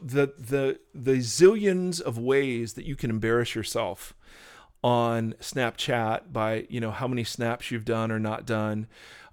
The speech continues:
Or, or, you know, she'll, she'll post something on Instagram, and if it doesn't get a certain number of likes, she'll take it down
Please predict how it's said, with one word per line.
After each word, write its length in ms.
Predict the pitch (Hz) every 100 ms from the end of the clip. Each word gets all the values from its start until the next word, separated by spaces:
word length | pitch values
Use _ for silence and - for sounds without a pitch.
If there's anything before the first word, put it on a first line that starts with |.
| -
Or, 260 | 123 123 -
or, 360 | 135 135 131
you 180 | 127 139
know, 100 | 127
she'll, 440 | - 160 143 131 -
she'll 180 | -
post 320 | - 143 147 -
something 300 | 143 143 131
on 80 |
Instagram, 400 | 127 - 120 123 123
and 60 | 110
if 60 |
it 60 | 113
doesn't 200 | 123 123
get 100 | 120
a 60 | 117
certain 260 | - 135 127
number 200 | 117 110
of 100 | 110
likes, 220 | 113 -
she'll 120 | 113
take 220 | - 123
it 80 | 120
down 460 | 110 110 110 110